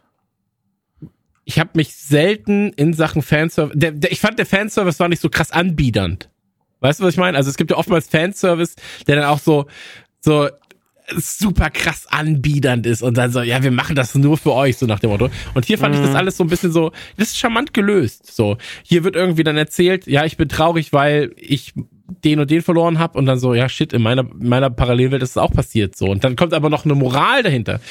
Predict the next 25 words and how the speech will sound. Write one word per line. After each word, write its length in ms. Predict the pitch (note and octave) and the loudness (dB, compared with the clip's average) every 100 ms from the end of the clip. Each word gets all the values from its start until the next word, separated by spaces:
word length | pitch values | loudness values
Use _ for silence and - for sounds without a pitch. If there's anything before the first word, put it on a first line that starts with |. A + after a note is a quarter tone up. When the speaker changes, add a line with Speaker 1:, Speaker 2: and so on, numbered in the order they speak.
| - - | -20 -2
Speaker 1:
So, 140 | C3+ | 0
"Ich 100 | A#2+ | 2
musste 240 | D3+ D#3 | 0 2
lernen, 300 | C#3 C#3+ E3+ | 2 2 2
damit 240 | D#3+ D3+ C#3+ | 2 0 0
umzugehen" 540 | F3 - C#3 D3+ D3+ | 0 0 0 0 0
und 120 | C3 | -4
so 80 | C#3+ | -2
weiter 240 | B2+ C#3 C3 | 0 0 -2
und 100 | C3 | -4
so 60 | |
fort. 300 | - C#3 C#3 - - - - | -2 -2 -2 -10 -16 -16 -2
Ähm, 320 | C3+ C3 C3+ - | 0 2 -2 -2
dann 160 | D3 D3 | -4 0
eben 180 | D3+ C#3 | 0 0
das, 160 | D3+ | 0
was 140 | D3 - | -2 0
du 100 | D#3+ | 0
gesagt 300 | D3+ B2+ B2 | 0 0 -2
hattest, 240 | A#2 - | -4 -2
als, 300 | B2 A#2 - | -2 -2 -4
als, 300 | A2+ A2+ - | -2 -2 -2
äh, 220 | A#2 A2+ | -2 0
Andrew 240 | A#2+ B2 A#2+ | 0 0 0
Garfield 460 | B2 C3 C3 A#2 | 0 0 -2 -4